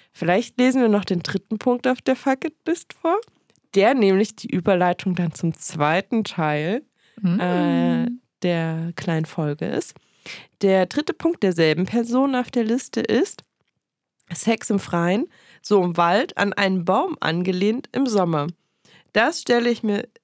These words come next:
Speaker 1: schon ziemlich schön vor, aber ist wahrscheinlich wie Sex unter der Dusche anatomisch <laughs> kaum möglich, da mein Freund dreißig Zentimeter größer ist als ich. Träumen kann Frau ja mal.
Speaker 2: Ja, genau, das ist auch so eine Überleitung, wie du gerade schon gesagt hast, weil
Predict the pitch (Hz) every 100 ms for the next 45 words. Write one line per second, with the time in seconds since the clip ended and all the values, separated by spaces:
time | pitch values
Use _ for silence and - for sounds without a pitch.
0 | _ _ - - 247 269 311 226 202 -
1 | 202 196 - 247 277 403 _ _ _ -
2 | - - 190 233 277 247 - 208 - 220
3 | 247 - 247 269 - 262 - 233 202 196
4 | 185 185 247 294 - - 220 190 - 240
5 | 269 - - - 254 254 233 240 370 -
6 | - 220 - - - - - 240 220 220
7 | 214 214 233 269 - 240 269 - 233 214
8 | 202 202 196 - 208 269 254 - 208 302
9 | - 202 214 - 160 - _ _ _ -
10 | 226 262 302 - 190 170 - 143 147 147
11 | 151 139 151 151 _ _ _ _ _ _
12 | _ _ 240 220 202 196 208 _ _ _
13 | - 254 208 220 202 - 254 - 220 208
14 | 190 - 247 208 196 208 220 214 214 214
15 | 247 233 - 214 220 202 220 269 - 262
16 | - 202 208